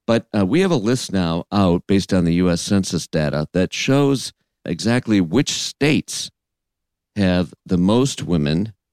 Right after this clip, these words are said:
relatively speaking, in leadership roles in the workforce.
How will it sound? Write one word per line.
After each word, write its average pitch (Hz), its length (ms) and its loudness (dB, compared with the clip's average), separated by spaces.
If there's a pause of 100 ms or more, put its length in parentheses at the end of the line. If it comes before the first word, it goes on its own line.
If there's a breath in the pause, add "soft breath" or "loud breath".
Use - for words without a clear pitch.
(140)
relatively 80 500 -2
speaking, 80 580 -4
in 98 320 2
leadership 123 580 0
roles 58 460 -6 (580)
in 90 200 0
the 87 60 0
workforce. 85 580 -4